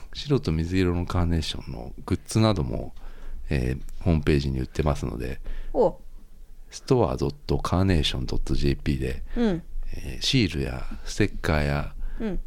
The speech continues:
Speaker 1: えー、キーホルダーなど売ってますので、
Speaker 2: バチッ。うん。
Speaker 1: えー、ぜひそちらで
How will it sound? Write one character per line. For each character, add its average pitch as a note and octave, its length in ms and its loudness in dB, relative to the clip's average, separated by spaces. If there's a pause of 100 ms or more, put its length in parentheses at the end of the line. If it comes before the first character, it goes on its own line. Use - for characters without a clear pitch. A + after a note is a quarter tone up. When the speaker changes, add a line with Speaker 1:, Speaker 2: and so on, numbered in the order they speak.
(120)
Speaker 1:
え B2+ 560 -4
ー、 - 280 -8
キ G2+ 160 2
ー - 20 2
ホ G2 160 2
ル E2+ 80 4
ダ - 120 -2
ー - 40 -2
な B1+ 100 -2
ど - 120 -4
売 - 20 -6
っ - 40 -6
て - 140 0
ま D2+ 100 2
す - 120 -2
の C#2 120 -2
で、 D2 100 -6
Speaker 2:
バ C#2+ 60 -4
チ - 60 -6
ッ。 - 520 -4
う - 20 6
ん。 - 20 6
Speaker 1:
え - 220 2 (580)
ー、 - 20 -2
ぜ E2+ 140 2
ひ D2 240 0
そ - 160 -6
ち - 120 0
ら C2+ 120 2
で C2+ 300 -4